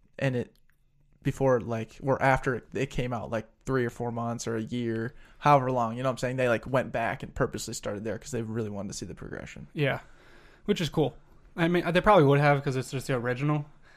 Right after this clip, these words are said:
Speaker 1: Yeah.
Speaker 2: So maybe the seasons didn't totally entice them for that type of
Speaker 1: What do you,
Speaker 2: structure.
Speaker 1: oh, just 'cause it's the first podcast, like, they just
Speaker 2: Yeah,
Speaker 1: went
Speaker 2: they would
Speaker 1: back.
Speaker 2: have gone and, like, scrolled down to the bottom
Speaker 1: Right.
Speaker 2: maybe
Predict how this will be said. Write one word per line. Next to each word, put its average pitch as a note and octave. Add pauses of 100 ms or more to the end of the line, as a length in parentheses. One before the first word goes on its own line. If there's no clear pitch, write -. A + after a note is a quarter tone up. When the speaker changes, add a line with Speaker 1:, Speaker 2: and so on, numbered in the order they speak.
(280)
Speaker 1:
Yeah. B2
Speaker 2:
So B2+
maybe C#3+
the C3
seasons C3+
didn't C3
totally C3
entice B2
them C3+
for C#3
that C3 (240)
type C#3
of C#3+
Speaker 1:
What -
do D#3
you, D3+
Speaker 2:
structure. -
Speaker 1:
oh, C#3+
just C3
'cause B2+
it's B2
the C3
first -
podcast, -
like, A2+
they -
just C3+
Speaker 2:
Yeah, B2+
Speaker 1:
went B2+
Speaker 2:
they C#3
would C#3+
Speaker 1:
back. C#3
Speaker 2:
have -
gone C3
and, B2
like, A#2+
scrolled B2+
down B2
to A#2+
the A#2+
bottom A#2+
Speaker 1:
Right. C#3
Speaker 2:
maybe C#3